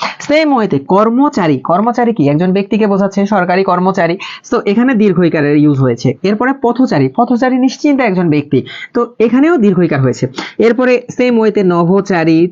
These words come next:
ছিনতাইকারী, ছিনতাইকারী একজন ব্যক্তি, ছলনাকারী, অবশ্যই আপনারা অনেকেই এই বিষয়ে এক্সপেরিয়েন্স থাকতেই পারেন যে ছলনাকারী, আহ, ছলনাকারী অবশ্যই একজন ব্যক্তি যেহেতু হবে বা, আহ, এখানে সাধারণত নারীবাচক শব্দ বুঝিয়েছে, so এখানে হচ্ছে দীর্ঘইকার।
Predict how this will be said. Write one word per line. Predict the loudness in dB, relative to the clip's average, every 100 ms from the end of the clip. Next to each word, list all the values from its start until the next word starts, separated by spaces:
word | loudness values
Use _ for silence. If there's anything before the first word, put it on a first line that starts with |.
| -2
ছিনতাইকারী, | 0 2 2 0 0 0 0 0
ছিনতাইকারী | 0 0 0 0
একজন | 0 0 2
ব্যক্তি, | 2 0 0 -2 -2 -8 -6
ছলনাকারী, | -2 0 0 0 0 0
অবশ্যই | 0 0 0 -2 -2
আপনারা | 0 0 0
অনেকেই | 0 0 0 0
এই | 0 0
বিষয়ে | 0 0 -2
এক্সপেরিয়েন্স | -2 -2 -2 0 -2
থাকতেই | -4 -2 0 0
পারেন | 0 0 -2
যে | -2
ছলনাকারী, | 0 0 0 0 0
আহ, | -2 -6 -12 -2 0 2 0 -6 -4
ছলনাকারী | -2 0 0 0 0
অবশ্যই | 0 0 0
একজন | 0 0
ব্যক্তি | 0 0 2
যেহেতু | 2 2
হবে | 2 0 -2 0
বা, | 2
আহ, | 0 -4 -16 -4 -2 0
এখানে | 0 0
সাধারণত | 0 0 0 0
নারীবাচক | 0 0 0 -2 -2
শব্দ | -2 0
বুঝিয়েছে, | 2 2 2 0 -4 -8 -4
so | -4 -2
এখানে | -2 0 0
হচ্ছে | 0 0
দীর্ঘইকার। | 2 2 2 0